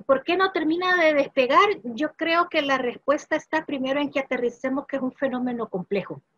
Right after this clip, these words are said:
No solamente es porque, em, no tengo la cantidad de películas necesarias. O sea, no termina de despegar porque todo lo necesario para que despegue no lo podemos tener a la mano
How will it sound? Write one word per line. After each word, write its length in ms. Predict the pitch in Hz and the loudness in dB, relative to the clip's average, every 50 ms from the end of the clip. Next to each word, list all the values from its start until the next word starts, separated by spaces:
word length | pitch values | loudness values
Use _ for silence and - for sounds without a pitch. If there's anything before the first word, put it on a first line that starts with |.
| _ _ _ _ _ _ _ _ - | _ _ _ _ _ _ _ _ -4
No 260 | 214 226 240 262 285 | -2 0 2 2 0
solamente 1500 | 285 - 311 294 294 285 269 262 262 269 269 285 294 285 285 - 285 285 285 285 277 277 277 277 277 277 277 269 247 - | 0 0 0 0 2 2 2 2 2 2 2 2 2 0 0 0 0 2 2 2 2 2 2 2 2 4 4 2 2 2
es 400 | - 262 285 311 330 320 - - - - | 2 2 4 4 2 0 -4 -8 -10 -4
porque, 880 | 285 277 269 - - 269 262 254 240 240 240 233 220 220 214 208 196 - _ _ _ _ _ _ _ _ _ - | -4 -4 -4 -4 -4 -2 0 2 4 4 4 4 2 2 0 -2 -4 -6 _ _ _ _ _ _ _ _ _ -6
em, 640 | - 240 233 240 240 240 240 233 226 226 220 208 - _ _ _ _ _ - | -2 0 2 4 4 4 4 2 0 -2 -6 -10 -14 _ _ _ _ _ -4
no 300 | 254 262 254 277 285 285 | 0 0 2 2 0 2
tengo 260 | - 294 294 277 285 | 0 0 0 0 0
la 140 | 262 254 254 | 0 -2 -4
cantidad 480 | - 254 240 220 - 240 247 247 262 | -4 -6 -8 -6 -4 -4 -2 -2 -2
de 100 | 262 254 | -2 -4
películas 600 | 254 - 233 240 254 254 _ - 254 233 226 220 | -4 -4 -4 -4 -4 -6 _ -4 -4 -4 -4 -4
necesarias. 680 | 220 214 202 - 202 - - 262 247 208 180 165 - _ - | -6 -8 -8 -8 -8 -4 -2 0 0 0 -2 -4 -6 _ -16
O 60 | 208 | -12
sea, 360 | 202 214 226 220 202 190 185 - _ _ _ _ _ - | -10 -8 -6 -6 -6 -8 -10 -12 _ _ _ _ _ -8
no 220 | 220 240 269 269 | -6 -4 -4 -2
termina 500 | - 302 294 285 294 320 330 330 330 330 | -2 0 0 0 0 0 0 -2 0 0
de 140 | 320 302 294 | 2 2 2
despegar 600 | 277 269 269 _ - 269 247 262 302 339 349 - | 2 0 -2 _ -2 -2 0 0 0 0 -2 -4
porque 240 | - 285 - - 247 | -8 -10 -8 -8 -10
todo 280 | - - 262 277 285 294 | -8 -4 0 0 0 0
lo 120 | 285 285 | 0 -2
necesario 640 | 277 269 269 269 247 - - 269 277 294 285 285 | -4 -4 -6 -8 -10 -6 -4 -4 -2 -2 -2 -2
para 220 | - 254 247 247 240 | -4 -6 -6 -6 -6
que 140 | - - 240 | -6 -4 -4
despegue 440 | 233 233 233 - 277 285 294 311 294 | -4 -4 -4 -2 -2 -2 0 0 -2
no 160 | 285 269 254 | -2 -2 -4
lo 140 | 262 254 262 | -4 -6 -6
podemos 480 | - 247 240 254 262 262 262 269 262 | -6 -6 -4 -4 -4 -4 -4 -6 -6
tener 280 | - 240 226 247 254 262 | -8 -10 -8 -6 -4 -4
a 60 | 247 | -4
la 140 | 233 214 214 | -4 -4 -2
mano 400 | 220 285 370 370 254 202 180 - | 0 2 2 2 2 0 -6 -8